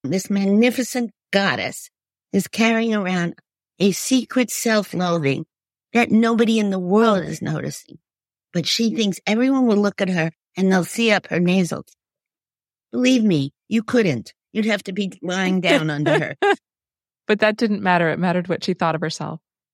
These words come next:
Speaker 1: Yeah, that taught us all so much. Imagine what that taught us.
Speaker 2: Did it change the way you felt about your own body?
Speaker 1: Definitely. Totally. You know,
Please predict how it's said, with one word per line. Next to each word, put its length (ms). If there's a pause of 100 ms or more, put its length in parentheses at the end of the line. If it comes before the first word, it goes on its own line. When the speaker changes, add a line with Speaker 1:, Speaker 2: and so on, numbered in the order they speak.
(540)
Speaker 1:
Yeah, 400 (140)
that 240
taught 380
us 280
all 360
so 360
much. 340
Imagine 480
what 160
that 200
taught 320
us. 140 (560)
Speaker 2:
Did 160
it 140 (280)
change 220
the 80
way 200
you 180
felt 280
about 340
your 180
own 140
body? 400 (720)
Speaker 1:
Definitely. 640 (920)
Totally. 580 (760)
You 140
know, 300